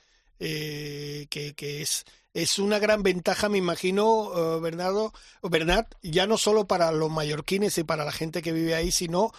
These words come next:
sobre todo también para el extranjero tener la posibilidad de tener tres campos de tanta calidad,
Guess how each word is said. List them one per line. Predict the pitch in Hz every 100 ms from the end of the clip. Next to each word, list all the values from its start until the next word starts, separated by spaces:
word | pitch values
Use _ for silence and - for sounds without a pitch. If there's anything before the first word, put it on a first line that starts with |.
| -
sobre | - 165 151
todo | 147 170
también | 185 175 185
para | 190 185
el | 170
extranjero | - 165 160 165 180
tener | 170 175 175
la | 175 160
posibilidad | 175 160 160 170 170 180
de | 190
tener | 160 170 180
tres | - 175 160
campos | - 180 170 165
de | 165
tanta | 147 - 190 208 202 180 165
calidad, | 165 160 160 180